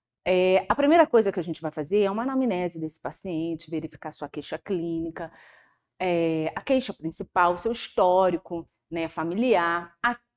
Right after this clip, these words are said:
a, o histórico clínico desse paciente, e a gente vai perceber que esse paciente, ele vem com uma depressão, né, uma queda de sobrancelha e na bochecha, né? E aí a gente,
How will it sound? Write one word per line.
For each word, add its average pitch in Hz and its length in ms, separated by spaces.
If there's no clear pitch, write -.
a, 339 580
o - 60
histórico 302 500
clínico 277 640
desse 160 260
paciente, 190 680
e 381 140
a 415 100
gente 226 560
vai 302 220
perceber 226 460
que 226 80
esse 202 160
paciente, 226 580
ele 247 140
vem 220 400
com 226 160
uma 214 160
depressão, 220 960
né, 196 140
uma 240 240
queda 220 420
de 254 260
sobrancelha 196 1000
e 269 200
na 226 160
bochecha, 196 880
né? 233 280
E 330 80
aí 302 240
a 302 120
gente, 294 260